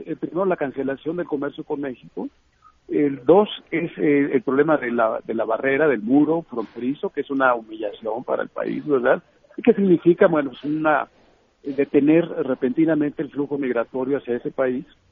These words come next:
Pero el tercero y más importante, me parece a mí, es el caso de la, este, reducción de impuestos que ha anunciado este señor que va a tener, y para lo cual todavía no ha lanzado ninguna orden ejecutiva, pero lo va a hacer en cualquier momento.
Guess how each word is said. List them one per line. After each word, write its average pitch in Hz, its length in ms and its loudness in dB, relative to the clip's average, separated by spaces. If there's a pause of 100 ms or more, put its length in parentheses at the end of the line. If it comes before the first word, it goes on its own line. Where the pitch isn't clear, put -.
(380)
Pero 175 100 4
el 180 80 2
tercero 226 260 6
y 247 80 0
más 240 160 6
importante, 185 540 0
me 165 140 -2
parece 151 340 0
a 180 40 2
mí, 165 340 -2
es 160 160 -4
el 175 100 -4
caso 170 420 2
de 160 200 0
la, 160 380 2 (280)
este, 139 580 -4
reducción 156 600 -2
de 160 80 0
impuestos 143 600 -4
que 135 80 -6
ha - 20 -2
anunciado 123 400 -4
este 113 200 -10
señor 110 240 -6
que 113 80 -6
va 117 120 2
a - 20 -2
tener, 147 360 2 (360)
y 143 80 0
para 143 200 6
lo 139 100 2
cual 165 220 2
todavía 156 360 4
no 147 80 -2
ha 143 40 0
lanzado 131 460 -2
ninguna 117 320 -8
orden 113 260 -6
ejecutiva, 196 600 -2
pero 110 160 -10
lo 113 80 -10
va 139 100 -4
a - 20 -6
hacer 139 180 -6
en 127 60 -6
cualquier 120 340 -12
momento. - 300 -18